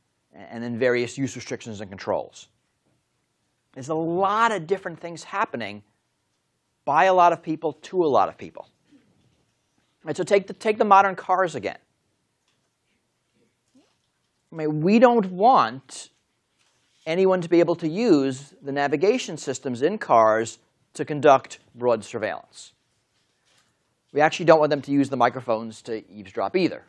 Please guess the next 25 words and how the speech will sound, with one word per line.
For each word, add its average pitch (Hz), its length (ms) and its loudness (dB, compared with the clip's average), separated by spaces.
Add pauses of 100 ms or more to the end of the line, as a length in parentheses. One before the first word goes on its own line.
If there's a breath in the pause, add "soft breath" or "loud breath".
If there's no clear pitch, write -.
whether 90 220 -18
they're 90 140 -10
the 87 80 -16
Bluetooth 107 440 -10
ones 104 300 -6
for - 140 -20
your, 90 280 -8
uh, 80 40 -8
phone 190 500 4
or 104 180 0
the 98 120 -6
OnStar 87 460 -8
ones. - 400 -20 (760)
We 139 120 4
actually 185 240 4
don't 277 400 6
want 123 420 0 (640)
companies 123 440 -2
to 127 100 -6
bypass 110 580 0
emission 107 320 -12
control 110 340 -2
limitations 92 600 -10
through 98 120 -14
software. - 500 -12